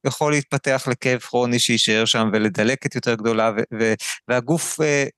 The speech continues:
בלי שינה הוא נמצא בחסך, ואז כל דבר קטן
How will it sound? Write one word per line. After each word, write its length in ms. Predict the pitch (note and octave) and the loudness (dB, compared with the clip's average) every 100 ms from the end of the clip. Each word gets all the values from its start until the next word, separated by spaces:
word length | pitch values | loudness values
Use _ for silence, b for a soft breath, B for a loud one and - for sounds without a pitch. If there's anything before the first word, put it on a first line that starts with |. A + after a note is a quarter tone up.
| _ _ _ _ _ _ - | _ _ _ _ _ _ -2
בלי 120 | F3 | 0
שינה 260 | - C#3+ | 0 2
הוא 140 | D3 C#3 | 2 0
נמצא 240 | C3 D#3+ | 0 -2
בחסך, 680 | C#3+ C#3+ - B2+ - G#3 - C#3 | 0 -2 -2 0 0 0 -2 0
ואז 240 | D3 C#3 | 0 -2
כל 180 | - D#3 | -2 0
דבר 260 | D#3+ C#3+ | 0 0
קטן 420 | C3+ C#3+ - D#3 | -2 -2 0 0